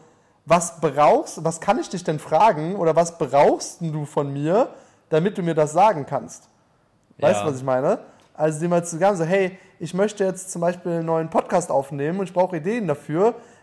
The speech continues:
Speaker 1: Welche Infos brauchst du von mir, damit du mir eine möglichst gute Antwort geben kannst?“
Speaker 2: Das ist eigentlich sehr smart.
Speaker 1: So,
Speaker 2: Das ist
Speaker 1: und
Speaker 2: auch sehr
Speaker 1: dann
Speaker 2: smart.
Speaker 1: fängt Chat G P T nämlich auf einmal an, dich auszubilden, wie du Chat G P T am besten auch noch nutzt.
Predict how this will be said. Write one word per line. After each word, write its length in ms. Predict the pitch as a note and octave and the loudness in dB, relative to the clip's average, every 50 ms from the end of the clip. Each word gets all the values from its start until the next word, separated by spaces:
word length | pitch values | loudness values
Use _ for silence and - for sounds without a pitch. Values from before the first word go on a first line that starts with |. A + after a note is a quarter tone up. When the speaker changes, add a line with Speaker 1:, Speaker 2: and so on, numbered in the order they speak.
| _ - | _ -2
Speaker 1:
Welche 320 | D3 F3 A#3+ A#3+ - - | 0 0 0 0 -4 -8
Infos 360 | - F#3+ A3 B3 - A3 E3 | -8 -8 -8 -4 -6 -6 -6
brauchst 400 | - C3+ C#3+ F3+ D4 F4+ - - | -2 2 2 2 2 2 -2 -6
du 60 | A#3+ | -8
von 220 | G3 - E3+ D3+ C#3+ | -6 -4 -4 -4 -4
mir, 240 | D3+ G3 B3+ D4 C4+ | -2 -2 -2 0 0
damit 280 | A3 E3+ F3 A3 - | 0 0 -2 -2 -4
du 40 | A#3 | -4
mir 80 | F#3+ F#3+ | -2 -2
eine 100 | F#3 F3+ | -2 -2
möglichst 300 | F3 F#3 F#3 G3 E3+ - | -4 -6 -6 -8 -12 -10
gute 180 | - E3 F3+ F3+ | -8 -6 -4 -4
Antwort 300 | - F#4 - - - - | -6 -4 -8 -8 -8 -10
geben 180 | C3 A#2+ A#2+ | -14 -14 -12
kannst?“ 400 | A2+ A#2+ A#2 - A2+ - - _ _ _ _ _ _ _ - | -10 -10 -12 -12 -12 -20 -20 _ _ _ _ _ _ _ -8
Speaker 2:
Das 180 | A#2 B2+ C3 | -8 -8 -8
ist 140 | D3+ - D#3+ | -8 -6 -4
eigentlich 300 | C#3+ C#3 C#3+ C#3 C3 A2 | -4 -4 -4 -6 -8 -8
sehr 240 | A2+ B2 B2+ C3+ B2+ | -4 0 0 0 0
smart. 420 | - - - G#2 G2 G2 F#2 - | -2 -8 -10 -10 -10 -10 -10 -6
Speaker 1:
So, 100 | - D#3+ | 0 2
Speaker 2:
Das 80 | F3 E3+ | 2 4
ist 60 | D#3+ | 2
Speaker 1:
und 80 | D#3 C3 | 2 2
Speaker 2:
auch 40 | |
sehr 100 | B2+ E3+ | 4 4
Speaker 1:
dann 160 | F3+ G3 G#3+ A3+ | 4 4 2 -2
Speaker 2:
smart. 340 | B3 B3 G#3 G#2 G2+ - - - | -2 -4 -6 -8 -10 -10 -8 -4
Speaker 1:
fängt 200 | G3+ G3 F#3 F#3+ | -4 -2 -2 0
Chat 200 | - G3 F#3 F#3+ | -2 -2 -2 -2
G 80 | F#3 | -6
P 80 | D#3+ D#3 | -8 -6
T 160 | - - C#4+ | -2 -2 0
nämlich 240 | G4+ F4+ G#3 D#3+ D#3+ | 0 0 0 -2 -2
auf 80 | D3+ - | 0 0
einmal 220 | D3 D3 D3+ B2+ C#3+ | 0 2 2 2 2
an, 200 | E3+ G3+ A3+ A#3+ - - _ _ _ _ | 2 0 -2 -8 -10 -14 _ _ _ _
dich 440 | - C#3 F#3+ A3 G#3+ - - - - | -6 -2 -2 -2 -2 -4 -8 -4 0
auszubilden, 1000 | E3 G#3+ D4+ - - - - F3 C3 C3+ C3 C3 C3 C3 D3 F3 G#3+ A3+ E3+ B2 | 0 0 0 -2 -6 -10 -8 -6 -4 -2 -2 -2 -2 -4 -4 -6 -6 -6 -6 -4
wie 140 | D3 F#3 G#3 | -4 -4 -4
du 80 | A3 G3+ | -4 -6
Chat 200 | - - F#3+ - | -4 -6 -6 -4
G 60 | - F3+ | -4 -8
P 80 | F3 | -8
T 140 | E3+ - F#3+ | -6 -4 -4
am 80 | E3+ D#3 | -4 -2
besten 360 | D#3+ D#3 D#3 - - E3 D#3 | -2 -4 -4 -6 -10 -4 -2
auch 100 | D3+ D3+ | -2 -2
noch 160 | D#3 D3 D3 | -2 -2 0
nutzt. 440 | F#3 C#4 D#4+ - - - - - | -2 -2 -2 -2 -10 -16 -16 -20